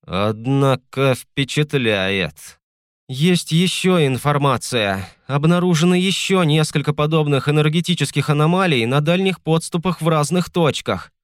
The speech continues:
Данные энергетического всплеска выше, чем у предыдущей». «Окружают. Все, как мы и предполагали. А потом планомерно будут обстреливать до тех пор, пока не прикончат». «Что за пессимизм, Северов?»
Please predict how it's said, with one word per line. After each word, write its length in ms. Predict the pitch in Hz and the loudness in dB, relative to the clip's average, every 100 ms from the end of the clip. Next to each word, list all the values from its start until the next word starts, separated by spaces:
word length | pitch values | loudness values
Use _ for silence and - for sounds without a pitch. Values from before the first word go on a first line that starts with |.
| _ - | _ -12
Данные 580 | 120 147 165 156 156 | 0 2 4 4 4
энергетического 760 | 156 156 156 175 165 160 - 151 | 4 2 2 0 0 -2 0 0
всплеска 600 | - - 180 185 - 190 | 0 -2 0 0 -2 -2
выше, 400 | 190 185 202 - | 0 0 0 -2
чем 200 | 143 160 | 0 0
у 60 | 165 | 2
предыдущей». 960 | 170 185 208 185 151 - 123 101 82 - _ _ _ _ - | 0 0 0 2 0 0 -4 -4 -6 -12 _ _ _ _ -6
«Окружают. 1200 | 107 110 127 127 123 113 127 117 82 65 160 - | -4 -2 -2 0 0 0 2 2 0 -4 -10 -14
Все, 580 | - - - 135 135 | -14 -10 -6 0 0
как 220 | - 135 127 | 0 -2 0
мы 220 | 131 123 | 0 0
и 20 | |
предполагали. 920 | - 120 - 120 117 120 104 80 65 - - _ | 0 -4 -2 -2 0 0 0 -2 -8 -12 -20 _
А 160 | - 151 | -6 -4
потом 480 | 170 165 214 214 170 | -2 -2 0 -2 0
планомерно 680 | 143 127 127 135 123 123 123 | 0 2 2 2 2 0 0
будут 300 | 131 123 135 | 0 0 -2
обстреливать 800 | 131 - 170 165 127 110 101 | -4 -4 -2 0 0 -2 -4
до 120 | 117 117 | -4 -2
тех 320 | 139 117 - | -2 -4 -2
пор, 220 | 139 104 | -2 -2
пока 320 | - 113 123 | -4 -2 -2
не 100 | 107 | -2
прикончат». 960 | - 117 - 127 95 - 82 - - - _ _ _ _ _ | -2 -4 -2 -2 -2 -6 -8 -10 -18 -20 _ _ _ _ _
«Что 400 | - - 139 123 | -14 -2 0 2
за 160 | 131 | 0
пессимизм, 720 | 127 139 - 170 175 120 107 | 0 -2 2 2 2 0 -4
Северов?» 840 | 104 - 175 160 120 82 - - | -4 0 0 2 0 -2 -8 -18